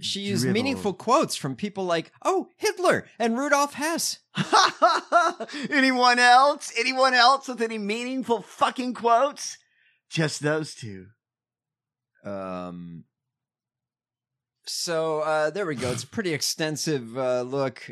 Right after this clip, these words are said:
Speaker 1: and expose into these, uh, motherfuckers.
Speaker 2: You know, that we just can't figure, re-, forget how dumb some of these fuckers are. She's a shitty fucking writer.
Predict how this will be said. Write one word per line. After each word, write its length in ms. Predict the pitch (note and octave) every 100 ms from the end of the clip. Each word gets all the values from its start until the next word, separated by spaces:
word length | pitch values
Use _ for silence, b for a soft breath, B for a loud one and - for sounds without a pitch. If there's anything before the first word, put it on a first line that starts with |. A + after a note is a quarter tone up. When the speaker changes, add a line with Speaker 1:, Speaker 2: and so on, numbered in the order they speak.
| -
Speaker 1:
and 160 | A#2+ A#2+
expose 540 | C#3 - - B2 G#2
into 520 | A2+ A2 G#2+ A2+ - A2
these, 480 | A#2+ C3+ A#2+ F2
uh, 640 | - G#2+ G#2 G2 F2+ F#2+ E2 F#2+
motherfuckers. 920 | G2 A2+ B2+ - F2 - C#2+ D#2 - _ _ _ _ _ _ _ B2 B2 _ _ _
Speaker 2:
You 120 | E3 G#3+
know, 100 | G#3+
that 120 | G3
we 100 | F#3+
just 220 | E3+ A3+
can't 220 | B3+ G#3+ E3+
figure, 240 | F3+ D#3+ G#2 C3
re-, 200 | D#3 C#3+ - -
forget 240 | E3 E3+ D#3+
how 120 | A#2
dumb 380 | G2+ A#2+ F#3+ F#3
some 160 | A2+
of 40 | G2+
these 160 | F#2+
fuckers 480 | - G2 G2 F#2 F2
are. 300 | E2+ D#2+ D#2 _ _ _ _ _
She's 300 | - C4 E3+
a 40 |
shitty 400 | - - F3+ F#3+
fucking 360 | - G3 G#3 F#3+
writer. 480 | G#3+ A3 D3+ -